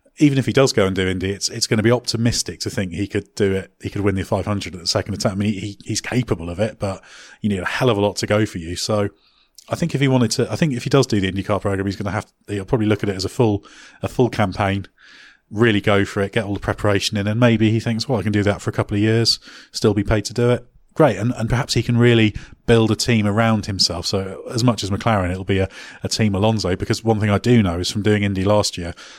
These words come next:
he saw the difference between the, the kind of even a top IndyCar team and a Formula One team. And he saw plenty of ways you could bring F one practice to IndyCar. That's not to do down these teams, 'cause they're seriously good, but any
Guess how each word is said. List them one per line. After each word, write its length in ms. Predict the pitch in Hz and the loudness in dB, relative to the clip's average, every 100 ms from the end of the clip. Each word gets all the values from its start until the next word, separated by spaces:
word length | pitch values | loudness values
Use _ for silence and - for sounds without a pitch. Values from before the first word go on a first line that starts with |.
| - | -10
he 80 | - | -6
saw 140 | - 98 | 0 0
the 60 | |
difference 360 | 98 95 92 90 | 0 -2 -4 -6
between 200 | 101 92 | -4 -2
the, 120 | 95 | -4
the 140 | 95 | -4
kind 180 | - 98 | -4 -4
of 80 | 90 | -2
even 240 | 95 101 | -2 -2
a 40 | 92 | -2
top 260 | - 104 | -2 -2
IndyCar 420 | 98 92 - 92 87 | -2 -4 -4 -6 -4
team 240 | 92 90 - - - | -6 -6 -12 -20 -10
and 100 | 98 | -8
a 40 | 92 | -6
Formula 260 | 101 92 | -4 0
One 160 | 101 104 | 0 0
team. 160 | 92 | -4
And 80 | 87 | -6
he 60 | 87 | -4
saw 180 | - 92 | -4 -2
plenty 360 | 113 101 101 | -2 -2 -2
of 60 | 90 | 0
ways 300 | 95 95 85 | 2 2 -2
you 100 | 90 | -6
could 200 | 98 - | -8 -6
bring 300 | 95 90 90 - - - | -6 -6 -8 -16 -18 -6
F 220 | - - | -4 -2
one 120 | 95 | -2
practice 360 | 110 104 - - | -2 -2 -4 0
to 100 | 104 | 0
IndyCar. 280 | 95 90 | 0 -4
That's 120 | 92 127 | -6 -4
not 120 | 107 | -4
to 60 | 101 | -2
do 180 | 98 | -2
down 220 | 95 95 92 | 0 -2 -2
these 200 | 87 - | -6 -6
teams, 180 | 90 | -8
'cause 120 | 85 87 | -8 -10
they're 160 | 90 | -8
seriously 560 | - - 110 92 - 87 | -6 0 0 0 -4 -4
good, 260 | 104 85 | -4 -4
but 220 | - 90 - - - _ - | -6 -8 -10 -20 -20 _ -4
any 360 | 110 104 92 | -2 0 -4